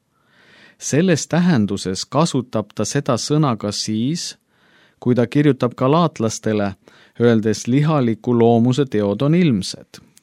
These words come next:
Viiendas peatükis üheksateistkümnendas salmis. Ja pisut enne seda ütleb: "Käige vaimus, siis te ei täida lihalikke himusid." Kuueteistkümnendas salmis.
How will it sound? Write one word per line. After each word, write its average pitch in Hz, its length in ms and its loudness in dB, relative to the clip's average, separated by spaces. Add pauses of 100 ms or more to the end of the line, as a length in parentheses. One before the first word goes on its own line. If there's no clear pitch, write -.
(560)
Viiendas 104 360 0
peatükis 101 500 -2
üheksateistkümnendas 95 800 -6
salmis. 95 600 -8 (640)
Ja 107 100 -4
pisut 196 420 2
enne 190 240 6
seda 123 440 0 (160)
ütleb: 127 460 0
"Käige 113 460 2
vaimus, 107 680 2 (380)
siis - 380 -2
te 143 80 0
ei 151 160 4
täida 110 400 2
lihalikke 107 580 0
himusid." 160 640 2 (120)
Kuueteistkümnendas 95 960 -2
salmis. 85 560 -10